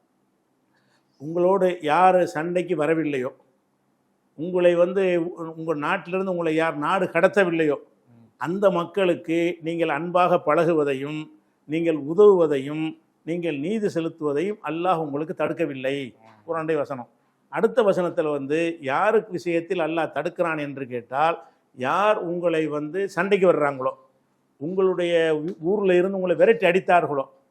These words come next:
Speaker 1: அஹ், உங்களை வந்து வழிபாடு செய்வதை தடுக்கிறார்களோ, அந்த மாதிரியான மக்களுக்கு நீங்க உதவி செய்ய வேண்டிய அவசியம் இல்லை.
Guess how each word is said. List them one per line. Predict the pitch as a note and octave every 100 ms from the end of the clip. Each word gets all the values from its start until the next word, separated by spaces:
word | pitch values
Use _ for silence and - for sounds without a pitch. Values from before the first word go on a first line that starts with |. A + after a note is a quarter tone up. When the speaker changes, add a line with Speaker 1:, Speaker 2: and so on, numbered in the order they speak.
| _ _ _ _ _
Speaker 1:
அஹ், | D#3 D#3 D#3
உங்களை | E3 E3+ F3+ E3+
வந்து | F3 F#3
வழிபாடு | E3+ F3 F#3 F3+ E3
செய்வதை | E3 E3 E3+
தடுக்கிறார்களோ, | E3+ F#3+ G3 F#3+ F3 D3+ D3 C#3 - _ _
அந்த | - E3 F#3+
மாதிரியான | G#3+ G#3+ G#3+ G3+ F#3
மக்களுக்கு | F3 D#3+ - D#3+ D3+ C4
நீங்க | A#3 G#3 F#3
உதவி | F3+ F#3+
செய்ய | F3+ E3+ D#3+
வேண்டிய | D#3 D3+
அவசியம் | D3 D3+ D3 C3+
இல்லை. | C3 C#3+ C#3+